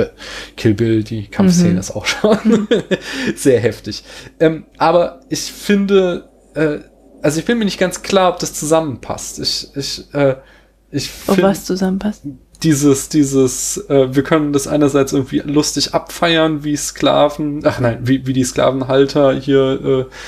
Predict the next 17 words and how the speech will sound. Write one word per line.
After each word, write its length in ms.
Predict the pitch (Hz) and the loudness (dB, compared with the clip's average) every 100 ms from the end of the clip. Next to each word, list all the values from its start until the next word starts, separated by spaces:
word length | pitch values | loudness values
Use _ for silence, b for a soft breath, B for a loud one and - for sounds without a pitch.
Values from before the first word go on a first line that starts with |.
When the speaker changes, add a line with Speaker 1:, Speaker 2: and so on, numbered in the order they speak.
| B B - | B B -6
Speaker 1:
äh, 60 | 131 | -4
ähm, 260 | 123 117 - _ _ - 135 - - | -4 -10 -14 _ _ -20 -20 -20 -4
quasi 420 | 131 120 123 123 | 2 2 2 -4
von 220 | - 131 | -4 -4
Tarantino 540 | 123 127 123 139 131 | -2 -4 -2 -2 -2
ermordet 560 | 131 127 120 123 123 120 | -2 0 4 4 2 2
werden, 480 | 117 120 120 123 120 | 2 2 0 -2 2
weil 420 | 120 120 123 123 | 4 4 2 -2
sie 120 | 120 | -4
haben's 200 | 127 135 | -4 -2
ja 80 | 127 | -4
verdient 600 | - 120 120 123 160 170 | -2 -4 -4 -4 -4 -4
und 120 | 139 | -2
auf 100 | 131 | -2
der 120 | - | -4
anderen 280 | 131 131 131 | -2 -2 -2
Seite 520 | 123 - 127 - 135 | 0 2 2 2 0